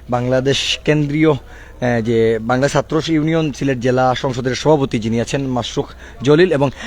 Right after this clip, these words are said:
সাবিপ্রবির সংগঠক মোহাম্মদ জুবায়ের, আ, আহমেদ জুয়েল,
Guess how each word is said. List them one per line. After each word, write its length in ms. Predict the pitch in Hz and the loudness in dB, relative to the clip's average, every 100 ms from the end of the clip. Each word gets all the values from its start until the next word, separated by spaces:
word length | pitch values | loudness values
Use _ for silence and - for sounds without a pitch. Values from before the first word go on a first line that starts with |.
| - | -8
সাবিপ্রবির 560 | - 147 165 175 185 170 | -2 0 2 2 4 2
সংগঠক 500 | - 147 151 147 147 | 2 2 2 2 0
মোহাম্মদ 280 | 139 135 123 | 0 0 0
জুবায়ের, 460 | 131 139 160 175 165 | 0 4 4 4 2
আ, 240 | 139 139 | 0 0
আহমেদ 240 | 131 139 | 0 -2
জুয়েল, 340 | 117 123 120 | 0 2 2